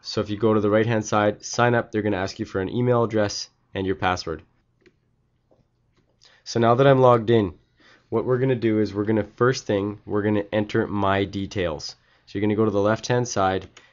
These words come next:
click on my details, and you're gonna enter your birthday, um, and some other information. Next, you're gonna click submit. The next thing you're gonna do is go to my B M I.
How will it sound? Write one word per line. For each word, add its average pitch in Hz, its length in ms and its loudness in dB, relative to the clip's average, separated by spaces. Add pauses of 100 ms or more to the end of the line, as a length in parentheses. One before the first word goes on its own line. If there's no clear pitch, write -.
(120)
click - 180 -2
on 127 140 4
my 113 240 4
details, 95 640 -4 (340)
and 101 120 -2
you're 107 100 0
gonna 107 140 2
enter 104 240 -2
your 101 100 0
birthday, 110 640 0 (640)
um, 98 420 2
and 104 160 -2
some 107 160 -2
other 107 320 2 (140)
information. 95 720 -4 (880)
Next, 113 260 0
you're 127 80 2
gonna 113 140 2
click - 420 -6
submit. - 580 0 (2000)
The 120 80 0
next 143 240 4
thing 156 120 6
you're 139 120 4
gonna 135 140 2
do 113 180 4
is 107 120 0
go 110 180 2
to 110 320 0
my 101 460 2
B 107 200 0
M 95 140 2
I. 82 240 -2